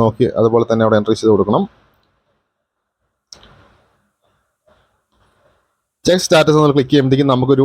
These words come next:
ഒ ടി പി വരും. നമ്മൾ ആധാർ രജിസ്റ്റർ ചെയ്യുന്ന ഫോണിലേക്കാണ് നമുക്ക് ഈ ഒരു ഒ ടി പി വരുന്നത്.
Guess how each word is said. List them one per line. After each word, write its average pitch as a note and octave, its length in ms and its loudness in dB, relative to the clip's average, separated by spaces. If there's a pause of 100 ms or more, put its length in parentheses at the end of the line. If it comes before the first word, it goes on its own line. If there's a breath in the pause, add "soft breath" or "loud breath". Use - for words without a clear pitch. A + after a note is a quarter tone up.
ഒ - 20 4 (140)
ടി C3+ 140 2
പി B2 100 -2
വരും. F#3 160 0
നമ്മൾ C3+ 120 0 (120)
ആധാർ D3+ 240 2
രജിസ്റ്റർ C3 260 0
ചെയ്യുന്ന A#2+ 280 -2
ഫോണിലേക്കാണ് A#2 560 0
നമുക്ക് A2+ 260 -6
ഈ - 80 2
ഒരു A2 120 2
ഒ - 20 4 (100)
ടി - 120 0
പി F#3 140 0
വരുന്നത്. C3+ 260 2